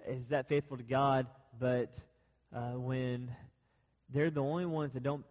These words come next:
bow down to that, that big old image, and, um, they're sort of trying to encourage one another and talk to one another.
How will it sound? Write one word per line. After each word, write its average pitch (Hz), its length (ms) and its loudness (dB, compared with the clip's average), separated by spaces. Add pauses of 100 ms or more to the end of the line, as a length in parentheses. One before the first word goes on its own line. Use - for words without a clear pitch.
bow 143 160 2
down 139 200 0
to 131 60 -6
that, 120 140 -6 (360)
that 120 180 -12
big 147 180 -2
old 143 220 -2 (460)
image, 120 360 -8 (640)
and, 117 580 -2 (1080)
um, 113 520 -6 (800)
they're 117 120 -10 (140)
sort 156 180 -4
of 127 80 -8
trying 131 240 -4
to 135 80 -6
encourage 127 480 -4
one 117 160 -6
another 117 340 -4
and 113 100 -6
talk 120 220 -6
to 120 60 -14
one 117 180 -8
another. 113 260 -8